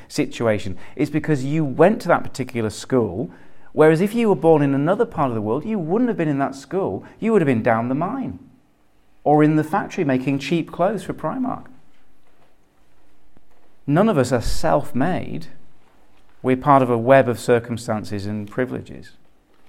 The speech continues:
And so God's sovereignty gives us some humble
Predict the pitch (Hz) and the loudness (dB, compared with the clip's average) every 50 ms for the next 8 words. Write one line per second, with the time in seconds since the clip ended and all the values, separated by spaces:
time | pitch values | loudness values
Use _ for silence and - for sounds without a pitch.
0 | - - - _ _ _ - - - - - _ _ _ _ _ _ _ _ _ | -20 -20 -20 _ _ _ -20 -20 -20 -20 -20 _ _ _ _ _ _ _ _ _
1 | _ _ - 143 143 - - 170 160 151 - 180 202 185 - - 190 180 175 180 | _ _ -8 -6 -6 0 2 4 4 4 2 0 0 -2 -2 0 0 2 2 2
2 | 170 151 - - 101 85 92 95 - - - - - - - - - - - - | -2 -2 -4 -6 -8 -6 -6 -6 -6 -8 -8 -8 -6 -6 -6 -6 -8 -8 -10 -12
3 | - - - - - - 151 156 143 151 147 - - - 135 123 117 117 143 147 | -14 -16 -18 -14 -2 0 0 0 2 0 -2 -2 -2 -2 -2 -2 0 0 0 2
4 | 151 135 127 117 107 104 101 | 2 2 0 0 -2 -4 -6